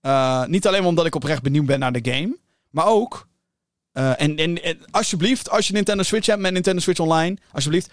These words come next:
download dit. Speel het even één of twee keer. Voor mij. Waarom? Omdat ik heel graag F-Zero terug wil. En Nintendo is heel erg bezig met, "Hey,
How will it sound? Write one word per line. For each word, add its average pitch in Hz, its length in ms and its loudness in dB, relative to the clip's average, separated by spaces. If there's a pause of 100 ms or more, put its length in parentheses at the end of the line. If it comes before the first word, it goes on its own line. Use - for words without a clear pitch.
download 139 420 0
dit. 147 300 -2 (160)
Speel 170 280 0
het 135 100 2
even 131 240 0
één 135 140 -2
of 120 60 -4
twee 123 200 -2
keer. 131 320 -4 (580)
Voor 170 140 -2
mij. 160 340 -2 (520)
Waarom? 254 480 0 (340)
Omdat - 300 -2
ik - 360 -4
heel 180 300 2
graag 175 600 -2 (720)
F-Zero 143 420 2
terug 113 180 -8
wil. 104 300 -8 (1400)
En 151 360 -2 (260)
Nintendo 180 720 2 (460)
is 143 220 -2
heel 139 400 2
erg 214 140 0
bezig 139 680 -2 (360)
met, 143 300 -2
"Hey, 190 360 0